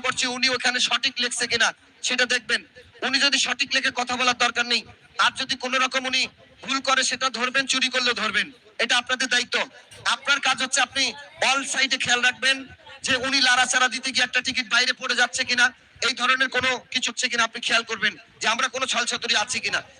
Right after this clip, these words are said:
এটা লক্ষ্য করবেন। আপনাদের দায়িত্ব আমি বুঝিয়ে দিলাম। এবার আপনি লাড়েন, প্রথম টিকিটের লাড়াটা হবে একবার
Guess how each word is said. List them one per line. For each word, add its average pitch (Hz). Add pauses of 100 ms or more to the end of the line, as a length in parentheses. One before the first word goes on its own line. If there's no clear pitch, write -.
(180)
এটা 240
লক্ষ্য 240
করবেন। 208
আপনাদের 240
দায়িত্ব 240
আমি 226
বুঝিয়ে 214
দিলাম। 196 (440)
এবার 254
আপনি 247
লাড়েন, 247 (380)
প্রথম 269
টিকিটের 269
লাড়াটা 247
হবে 247
একবার 240